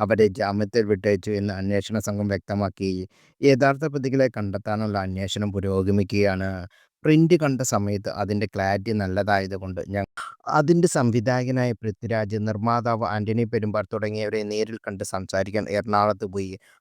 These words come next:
അവരോട് സംസാരിച്ച വലിയൊരു ലോബി തന്നെ ഇത്തരം വ്യാജ പ്രിന്റ് പതിപ്പിന് പിന്നിൽ ഉണ്ടെന്നും വ്യക്തം മനസ്സിലാക്കി പതിപ്പ് ശാസ്ത്രീയമായ പരിശോധനയ്ക്ക് അയച്ചു.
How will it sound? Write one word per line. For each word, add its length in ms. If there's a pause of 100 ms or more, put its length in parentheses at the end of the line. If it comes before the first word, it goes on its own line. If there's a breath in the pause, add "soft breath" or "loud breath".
അവരോട് 420
സംസാരിച്ച 540 (100)
വലിയൊരു 560
ലോബി 320
തന്നെ 300
ഇത്തരം 440
വ്യാജ 340
പ്രിന്റ് 300
പതിപ്പിന് 440
പിന്നിൽ 320
ഉണ്ടെന്നും 400
വ്യക്തം 420
മനസ്സിലാക്കി 680
പതിപ്പ് 420
ശാസ്ത്രീയമായ 640
പരിശോധനയ്ക്ക് 680
അയച്ചു. 300